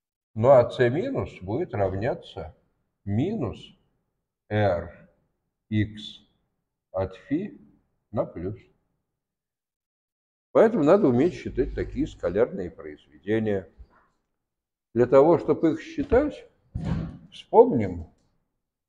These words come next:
что Р икс это на угол фи. Это есть Р игрек на пи пополам, Р зет на угол фи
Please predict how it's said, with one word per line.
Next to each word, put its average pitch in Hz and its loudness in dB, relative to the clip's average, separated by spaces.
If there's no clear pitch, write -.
что - 0
Р 123 4
икс - -8
это 110 -6
на 117 2
угол 107 2
фи. 82 -8
Это 123 0
есть 127 0
Р 123 0
игрек 98 -2
на 107 2
пи 107 -2
пополам, 120 -2
Р 117 2
зет 95 -2
на 101 0
угол 95 0
фи - -8